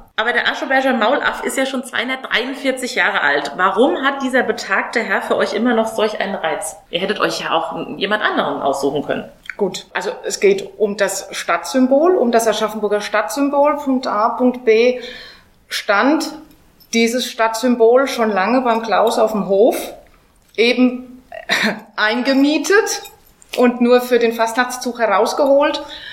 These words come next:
Speaker 2: Und dann haben wir gesagt, wir machen den einfach lebendig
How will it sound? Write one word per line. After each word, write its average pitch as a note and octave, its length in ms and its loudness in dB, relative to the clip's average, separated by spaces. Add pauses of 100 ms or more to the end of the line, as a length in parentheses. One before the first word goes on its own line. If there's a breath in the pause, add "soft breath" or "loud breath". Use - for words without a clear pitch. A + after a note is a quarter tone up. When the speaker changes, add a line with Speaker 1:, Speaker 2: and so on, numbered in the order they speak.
(320 loud breath)
Speaker 2:
Und A#3 180 2
dann A3+ 140 2
haben A3 160 0
wir A#3 80 4
gesagt, A3+ 500 0 (140)
wir G#3 320 0
machen A3 520 -4
den A3+ 200 4
einfach G#3 360 -2
lebendig A#3+ 600 2